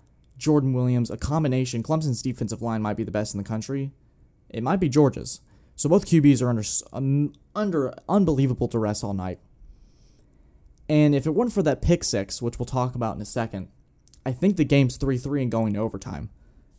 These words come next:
And it might be a six three finish. And we might be going,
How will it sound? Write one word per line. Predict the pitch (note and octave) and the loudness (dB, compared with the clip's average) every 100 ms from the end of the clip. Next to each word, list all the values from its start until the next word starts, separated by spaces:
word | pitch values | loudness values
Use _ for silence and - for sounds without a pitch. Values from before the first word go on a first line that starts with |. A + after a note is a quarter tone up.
| _ | _
And | C3+ | -2
it | A2 | -2
might | F#2+ E3 - | 0 0 4
be | A#2+ | 0
a | |
six | G2 C#3 - | 2 0 -2
three | - E2 | -6 -8
finish. | - A#2 E2+ - - | -2 -2 -2 -8 -8
And | A#2+ A#2+ | -2 0
we | B2+ | 4
might | C3+ C3 | 4 4
be | A#2 | 2
going, | A#2+ A2+ G#2+ G2+ | 2 2 2 -2